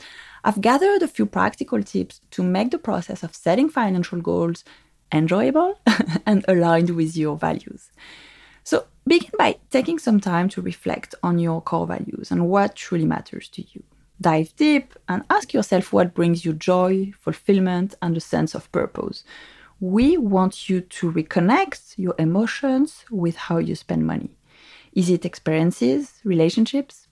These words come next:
personal growth, or perhaps, you know, something else? If it helps, you can even close your eyes and visualize your ideal future.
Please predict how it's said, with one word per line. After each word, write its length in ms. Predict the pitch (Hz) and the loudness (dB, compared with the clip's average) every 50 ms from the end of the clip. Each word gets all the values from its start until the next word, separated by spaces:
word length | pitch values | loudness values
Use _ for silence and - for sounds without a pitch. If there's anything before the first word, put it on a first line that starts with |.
| _ _ | _ _
personal 400 | 190 185 180 - - 202 196 196 | 0 2 2 2 0 0 0 0
growth, 400 | - 247 277 302 320 - _ _ - - - - - - - | -2 -2 -6 -6 -6 -10 _ _ -20 -20 -20 -18 -16 -14 -10
or 80 | - 226 | -8 -2
perhaps, 560 | 277 285 269 - 302 294 247 247 - - - - | 0 0 0 2 2 0 0 -2 -6 -16 -4 0
you 120 | 214 208 | 2 2
know, 80 | 208 202 | 2 2
something 420 | - 208 196 190 - 196 - - | 2 0 0 0 -2 -4 -6 -6
else? 320 | - - _ _ - _ _ _ _ _ _ _ _ _ _ _ _ _ _ _ _ _ _ | -8 -14 _ _ -20 _ _ _ _ _ _ _ _ _ _ _ _ _ _ _ _ _ _
If 160 | - 240 - | -6 -4 -4
it 100 | - - | -6 -6
helps, 420 | - - 427 453 370 208 - - | 0 2 4 4 4 2 0 -2
you 60 | 208 202 | -2 2
can 140 | 247 247 | 4 4
even 200 | 277 349 392 370 | 4 2 0 -4
close 260 | - - 233 220 214 208 | -4 0 0 2 2 2
your 100 | 196 - | 0 0
eyes 260 | - 185 180 185 190 190 | 2 2 2 2 2 0
and 180 | 175 170 170 | 0 -2 0
visualize 540 | - 196 196 180 190 185 170 170 165 165 165 | 0 0 0 2 2 2 2 2 2 0 -2
your 120 | - - | -4 -2
ideal 280 | 170 165 160 - - 165 | -2 -2 -2 -2 -6 -8
future. 420 | - - - - - - - - | -8 -8 -10 -10 -10 -12 -14 -16